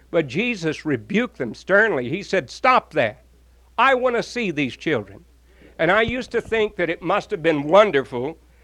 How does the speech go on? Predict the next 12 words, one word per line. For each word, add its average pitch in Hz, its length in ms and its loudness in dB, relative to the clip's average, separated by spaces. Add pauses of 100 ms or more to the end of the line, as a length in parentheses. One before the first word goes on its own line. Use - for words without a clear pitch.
(160)
to 190 120 0
see 247 200 -2
the 220 140 2
little 202 200 4
boys 180 440 6
and 143 140 -4
girls 151 560 2
climb 220 440 0
up 208 200 -2
on 165 240 -2
Jesus' 190 580 -8
lap, 151 420 2